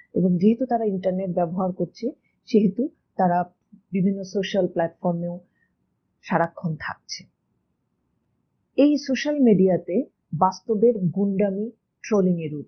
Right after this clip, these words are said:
নিয়েছে। এই ট্রোলিং এর শিকার হচ্ছে অল্প বয়সীরা সবচাইতে বেশি এবং তাদের মানসিক স্বাস্থ্য প্রভাবিত হচ্ছে সবচাইতে বেশি।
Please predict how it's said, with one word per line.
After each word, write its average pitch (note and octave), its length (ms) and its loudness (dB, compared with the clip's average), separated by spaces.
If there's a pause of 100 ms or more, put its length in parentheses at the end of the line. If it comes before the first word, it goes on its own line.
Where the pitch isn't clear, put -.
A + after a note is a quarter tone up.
নিয়েছে। - 500 -10 (1300)
এই F3 140 6
ট্রোলিং G3+ 460 2
এর A#3 140 -2
শিকার A3 380 -6
হচ্ছে A#3 420 -10 (300)
অল্প F#3 280 0
বয়সীরা G#3+ 560 -8
সবচাইতে G3+ 520 -8
বেশি F3+ 400 -2 (280)
এবং F3 380 2
তাদের G3 300 2
মানসিক F#3 440 -6
স্বাস্থ্য F#3 540 -8 (300)
প্রভাবিত F#3+ 480 0
হচ্ছে F3+ 500 -2
সবচাইতে E3 640 -8
বেশি। - 380 -6